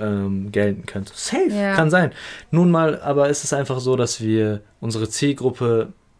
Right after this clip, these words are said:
Speaker 1: äh, auf heterogene Beziehungen gesetzt haben und dementsprechend vielleicht auch die Sprache unbewusst gewählt haben, ne? Und ich denke, es bleibt auch grundsätzlich daran,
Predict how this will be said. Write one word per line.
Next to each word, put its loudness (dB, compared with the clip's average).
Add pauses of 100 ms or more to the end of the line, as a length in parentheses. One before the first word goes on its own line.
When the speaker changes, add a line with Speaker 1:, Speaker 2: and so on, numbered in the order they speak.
(200)
Speaker 1:
äh, -4
auf -4 (320)
heterogene 2
Beziehungen 0
gesetzt 2
haben 0
und -4
dementsprechend -2
vielleicht -2
auch -4
die -14
Sprache 2
unbewusst -2
gewählt 6
haben, -2
ne? 0 (460)
Und -4
ich -2
denke, 2
es 2
bleibt 4
auch 0
grundsätzlich 0
daran, 0